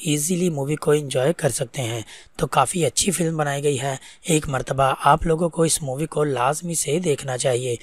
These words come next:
मैं उम्मीद करता हूँ आप लोगों को हमारी आज की वीडियो पसंद आई होगी। अगर आप लोगों को आज की वीडियो पसंद आई हो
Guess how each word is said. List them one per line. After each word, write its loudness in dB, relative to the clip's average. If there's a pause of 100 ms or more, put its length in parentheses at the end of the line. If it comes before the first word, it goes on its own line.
(320)
मैं 2
उम्मीद 0
करता 0
हूँ 0
आप 0
लोगों 4
को 0
हमारी 0
आज 0
की -6
वीडियो -2
पसंद 2
आई 6
होगी। 0 (340)
अगर 6
आप 6
लोगों 4
को 6
आज 4
की -4
वीडियो 0
पसंद -2
आई 4
हो -4